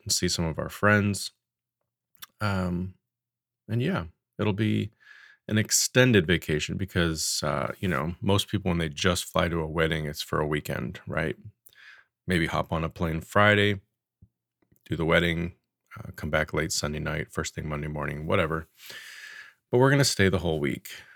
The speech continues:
Um, a lot of friends, a lot of family in the area. So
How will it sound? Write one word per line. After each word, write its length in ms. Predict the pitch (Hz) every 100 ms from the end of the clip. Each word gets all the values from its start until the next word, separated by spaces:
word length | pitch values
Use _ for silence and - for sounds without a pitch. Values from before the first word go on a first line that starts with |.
| -
Um, 420 | 76 73 62 64 95 _ -
a 60 | 92
lot 320 | 92 101 101
of 80 | -
friends, 460 | 101 90 90 -
a 20 |
lot 140 | 90 90
of 80 | 87
family 420 | 90 82 82 80
in 60 |
the 100 | 78
area. 440 | 73 76 76 73 78 - _ -
So 560 | - 90 87 85 85